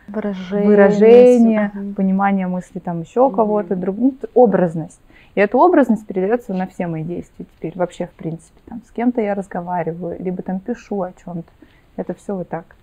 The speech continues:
Speaker 3: Прикольно.
Speaker 1: Ух ты.
Speaker 3: Короче, и вывод, а, что нужно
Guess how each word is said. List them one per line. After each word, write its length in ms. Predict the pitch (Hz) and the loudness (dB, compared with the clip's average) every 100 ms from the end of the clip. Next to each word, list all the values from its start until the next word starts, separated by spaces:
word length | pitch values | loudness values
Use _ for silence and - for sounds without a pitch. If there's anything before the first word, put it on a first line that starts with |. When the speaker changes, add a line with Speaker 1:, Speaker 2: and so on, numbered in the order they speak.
| _ _ _ _ _ _ _ | _ _ _ _ _ _ _
Speaker 3:
Прикольно. 540 | 185 185 - 160 156 156 - | -12 -10 -8 -8 -8 -14 -12
Speaker 1:
Ух 240 | 220 - - | -12 -12 -18
ты. 80 | 190 190 _ - | -20 -20 _ -6
Speaker 3:
Короче, 480 | 202 214 240 233 - _ - | -4 -2 -6 -6 -8 _ -10
и 320 | - 185 190 | -6 -2 -2
вывод, 600 | 175 170 240 254 185 _ - - | -2 0 -2 0 -6 _ -20 -10
а, 460 | 175 160 160 165 | -6 -4 -6 -6
что 240 | 160 - 175 | -10 -6 -4
нужно 640 | 170 214 220 180 156 160 | -2 -2 -4 -4 -4 -10